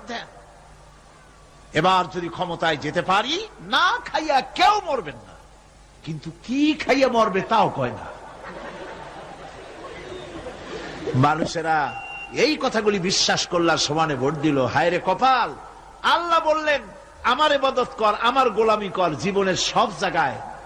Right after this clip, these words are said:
তাহলে ক্ষুধার সময় খাইতে পারবি আর ভীতির সময় নিরাপত্তা পাবি।" আল্লাহর কথাটা বিশ্বাস হইল না। এই নামাজ পড়ার মুসলমানের দাম আছে, কোন দাম আছে?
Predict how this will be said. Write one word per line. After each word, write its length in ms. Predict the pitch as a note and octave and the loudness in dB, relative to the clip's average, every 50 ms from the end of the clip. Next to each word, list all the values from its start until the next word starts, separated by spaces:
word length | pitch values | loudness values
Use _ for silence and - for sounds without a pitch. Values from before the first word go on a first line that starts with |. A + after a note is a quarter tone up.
| - | -2
তাহলে 320 | - E3 D#3 F3+ F3 E3+ D3+ | -2 2 4 4 4 4 2
ক্ষুধার 320 | - - F3 F3+ B3 C#4+ | 0 0 0 2 2 2
সময় 380 | C4+ - - - G#3 G3 F#3 E3 | 2 0 -4 -2 0 0 0 0
খাইতে 340 | - - E3+ E3 D3+ D#3+ D3+ | -2 0 2 2 2 2 2
পারবি 500 | C#3+ D3 C3+ - B2 C3 D3+ D3 C3 A2+ G2+ - - - - - - - - | 2 2 2 2 2 0 0 0 0 -2 -6 -12 -14 -18 -18 -18 -20 -12 -2
আর 140 | - C3 D#3+ G#3 - | 0 0 0 0 -2
ভীতির 220 | E3 E3+ - D4 | -6 -4 -4 -4
সময় 300 | - - - A#3 G#3 F#3+ | -2 -2 0 0 0 2
নিরাপত্তা 500 | F3 E3+ F#3 G3+ - G3+ - - - E3+ | 2 4 2 4 2 0 -4 0 0 0
পাবি।" 380 | C3+ - C#3+ C3 B2 A#2+ A2 G#2+ - - | 2 2 0 0 0 -4 -6 -6 -2 0
আল্লাহর 300 | A#3 C#4+ D4+ C#4 A#3+ F3 | 2 2 4 4 2 2
কথাটা 280 | - D#3 D#3 E3 F3 | 0 -4 -2 -2 -2
বিশ্বাস 460 | F3+ G#3 A3+ - - - E3+ C3 - | -2 -2 -4 -4 -4 -2 -2 -2 -2
হইল 200 | - D3 C3+ B2+ | -2 0 0 0
না। 160 | B2+ A#2+ A2+ G#2 - - - - - G4+ | 0 -2 -2 -4 -4 -6 0 2 4 4
এই 120 | G#4+ G#4 | 4 4
নামাজ 320 | G4+ G4+ F#4+ F#4+ F4+ - - - | 4 4 4 4 4 2 2 0
পড়ার 240 | D#4+ D#4+ D4+ D4 | 2 2 2 2
মুসলমানের 540 | C4+ C4+ C4 - C4 C#4 C4 B3 A#3+ A#3 G3 | 0 -2 -2 -2 -2 0 0 0 -2 -2 0
দাম 180 | G#3 A#3 A3+ G#3+ | 2 2 2 2
আছে, 180 | G#3 - A#3+ | 0 -4 -4
কোন 200 | A3+ A3+ A#3 A#3 | 0 0 -2 2
দাম 180 | G#3+ A3+ A3+ A3 | 4 4 4 4
আছে? 300 | G3+ F3+ - G3+ A#3 | 2 -2 -2 -2 -2